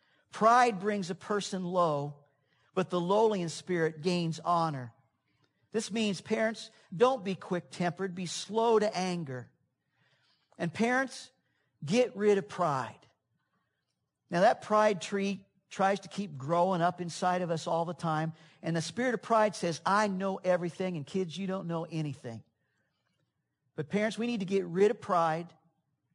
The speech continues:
and we need to strive and ask God for humility, that spirit, the spirit that says, "I don't know everything."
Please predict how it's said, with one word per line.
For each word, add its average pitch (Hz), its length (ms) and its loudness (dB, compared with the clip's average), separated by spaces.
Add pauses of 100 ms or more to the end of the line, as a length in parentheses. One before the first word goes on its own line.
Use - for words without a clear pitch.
(220)
and 160 140 -4
we 202 80 2
need 214 120 0
to 165 80 -2
strive 208 520 4
and 180 80 -2
ask 185 200 -2
God 190 280 2
for 175 120 -10
humility, 170 640 -2
that 160 160 -2
spirit, 185 560 -6
the 156 80 -8
spirit 190 320 -4
that 151 60 -10
says, 147 320 -4
"I 180 160 2
don't 170 460 -4
know 147 180 -8
everything." 117 600 -10